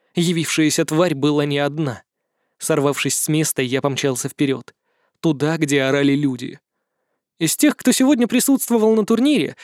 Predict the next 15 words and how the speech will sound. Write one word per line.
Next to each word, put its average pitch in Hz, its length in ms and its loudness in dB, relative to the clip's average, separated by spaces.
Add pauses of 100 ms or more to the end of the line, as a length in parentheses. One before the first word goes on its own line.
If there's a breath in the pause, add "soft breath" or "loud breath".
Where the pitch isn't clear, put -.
(120 loud breath)
лишь 190 240 0
единицы 196 560 2
были 135 160 0
способны 143 480 -2
что-либо 139 440 2
противопоставить 151 840 0
туманным 147 480 -2
тварям. 156 480 -2 (500)
В 175 120 -2
большинстве 156 580 0
своем 135 400 0
здесь 135 240 -2
находились 139 520 0
простые 143 480 0
вояки, 131 540 -4